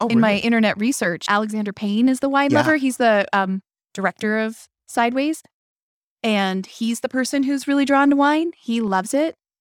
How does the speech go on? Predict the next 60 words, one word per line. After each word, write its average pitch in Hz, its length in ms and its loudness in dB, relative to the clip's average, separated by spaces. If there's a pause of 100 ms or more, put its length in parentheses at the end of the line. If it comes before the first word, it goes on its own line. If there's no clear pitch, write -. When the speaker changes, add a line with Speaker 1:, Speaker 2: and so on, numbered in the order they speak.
(160)
Speaker 2:
And 202 300 0 (240)
Paul 214 220 -2
doesn't 202 200 -2
go 190 120 -2
into, 180 260 -2 (280)
in 202 200 -2
for 180 160 -2
all 156 160 2
of 165 80 -6
it. 170 160 -4
It's 254 140 -10
not 359 140 4
that 359 60 2
he 330 80 4
doesn't, 269 220 0
like, 196 420 -2
you 220 100 0
know, 185 100 -2
think 196 200 -6
it's - 160 -12
nice 185 380 -6
to - 80 -12
drink 180 280 -6
it, 240 160 0
but 196 80 -2
he's 190 140 -4
like, 175 120 -2
"No 185 200 0
way. 185 320 -2 (180)
No." 180 320 0 (540)
Speaker 1:
Which 269 180 -4
kinda 381 200 0
makes 269 180 -2
sense, 226 220 0
though, 160 120 -2
'cause 139 120 -6
his 156 180 -4
character 190 500 0
is 139 140 0
so 151 260 2
angry. 110 600 0 (460)
He 143 120 -6
can - 160 -6
channel 151 420 0
that 110 220 -2
anger. 110 380 -2 (840)
Speaker 2:
I 247 140 2
wanna 359 240 0
talk 285 220 -4
about 240 180 -4
Speaker 1:
I 147 60 2
Speaker 2:
the 143 40 4
Speaker 1:
know. 139 120 6
Speaker 2:
wine 113 100 0
Speaker 1:
We'll 135 80 0
talk 151 200 2
about 135 160 0
the 135 80 -4
Speaker 2:
first. 107 60 -6
Speaker 1:
wine. - 220 -10